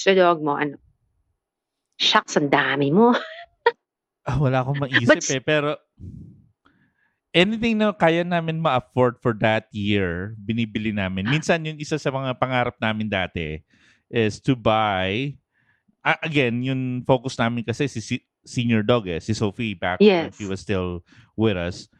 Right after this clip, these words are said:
Speaker 2: Sabi namin, bumili tayo ng, ano, ng,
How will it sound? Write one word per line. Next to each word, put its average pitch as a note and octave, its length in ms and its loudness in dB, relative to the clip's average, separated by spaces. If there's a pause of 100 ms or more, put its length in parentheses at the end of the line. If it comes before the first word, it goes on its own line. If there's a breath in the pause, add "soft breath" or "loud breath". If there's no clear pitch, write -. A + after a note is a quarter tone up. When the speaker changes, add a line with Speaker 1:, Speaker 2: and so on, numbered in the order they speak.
(220)
Speaker 2:
Sabi C#3+ 260 0
namin, A#2 640 -2 (400)
bumili D3 400 0
tayo C#3 320 0
ng, C3 240 -6
ano, F#2+ 240 -4
ng, G2+ 340 -4